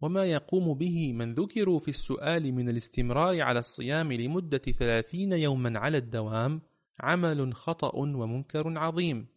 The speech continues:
لأنه مصادم للنصوص الشرعية ومخالف لإجماع المسلمين،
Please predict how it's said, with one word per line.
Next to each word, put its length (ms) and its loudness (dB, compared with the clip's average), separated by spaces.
لأنه 580 0
مصادم 720 0
للنصوص 640 -6
الشرعية 640 -6
ومخالف 580 -2
لإجماع 600 0
المسلمين، 800 -6